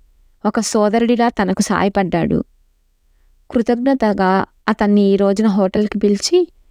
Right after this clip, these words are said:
లంచ్ ఏర్పాటు చేశాను," అని మాటల మధ్యలో చెప్పింది. భర్త చెప్పిన అందమైన అబద్ధానికి మనసులోనే నవ్వుకుంది సుజాత. తన భర్త మనసు గురించి,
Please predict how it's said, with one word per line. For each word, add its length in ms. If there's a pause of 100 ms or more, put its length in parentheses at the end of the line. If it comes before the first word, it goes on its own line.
(240)
లంచ్ 280
ఏర్పాటు 560
చేశాను," 440 (360)
అని 260 (160)
మాటల 340
మధ్యలో 440
చెప్పింది. 540 (1200)
భర్త 440
చెప్పిన 340 (100)
అందమైన 500
అబద్ధానికి 960 (420)
మనసులోనే 640
నవ్వుకుంది 580
సుజాత. 580 (1120)
తన 120
భర్త 380
మనసు 360
గురించి, 640